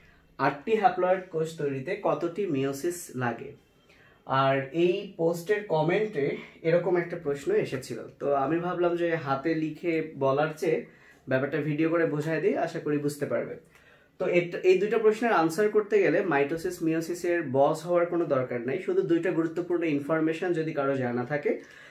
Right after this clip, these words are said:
তাহলে খুব সহজেই কিন্তু এই দুইটা প্রশ্নের answer করা যায়। So, information দুটো হচ্ছে এই যে, mitosis প্রক্রিয়ায়, mitosis কোষ বিভাজনের মাধ্যমে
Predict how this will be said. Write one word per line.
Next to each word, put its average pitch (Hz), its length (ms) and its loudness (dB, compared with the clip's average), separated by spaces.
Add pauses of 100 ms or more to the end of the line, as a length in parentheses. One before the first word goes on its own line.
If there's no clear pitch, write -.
তাহলে 202 160 6
খুব 226 160 0
সহজেই 202 420 4
কিন্তু 202 220 0
এই 180 120 6
দুইটা 160 260 2
প্রশ্নের 160 320 -2
answer 135 320 0
করা 120 240 0
যায়। - 180 -10 (180)
So, 139 140 0
information 190 580 4
দুটো 185 280 0
হচ্ছে 185 240 -10
এই 165 540 0 (640)
যে, 139 120 -2
mitosis 151 680 0
প্রক্রিয়ায়, 139 640 -6 (160)
mitosis 143 760 -4
কোষ 151 240 -4
বিভাজনের 170 960 -2 (1900)
মাধ্যমে 131 920 -4